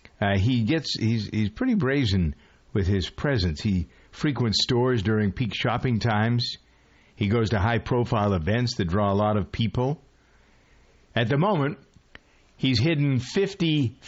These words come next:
thousand dollars worth of one hundred dollar bills around, in and around Salem, Oregon. And that's only what has been reported in a sense. If you,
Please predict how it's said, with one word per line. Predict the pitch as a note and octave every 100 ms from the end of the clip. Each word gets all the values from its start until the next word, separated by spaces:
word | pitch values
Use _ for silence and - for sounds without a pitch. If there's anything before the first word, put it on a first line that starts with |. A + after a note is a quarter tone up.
| -
thousand | D3+ D3+ C3 C3+
dollars | C3 C3 B2 G#2+ F2+
worth | A2 A2
of | G2
one | G#2+ A#2
hundred | A#2+ G#2+
dollar | G#2+ G#2 F#2+
bills | E2+ A#2 G2+ F2+ - - - -
around, | G3 - A2+ A2+ G#2+
in | C3+
and | B2+
around | A2+ A2 G#2+
Salem, | - A#2 G#2 G2+
Oregon. | F#2+ D#2+ B1+ A1+ _ _ _ _ _ _ _ _ _ _ _ _ _ -
And | A2 C#3
that's | C#3
only | D#3 C#3+ B2+ A2 E2 - _ _ _ _ -
what | B2 A#2 - _ _ _ _
has | - A2+ A2 G#2 G2+
been | A2 G2+
reported | F2+ - F3+ A2+
in | F2+
a | F2
sense. | C#3 D3+ D#3+
If | F2+ G#2
you, | F3 B3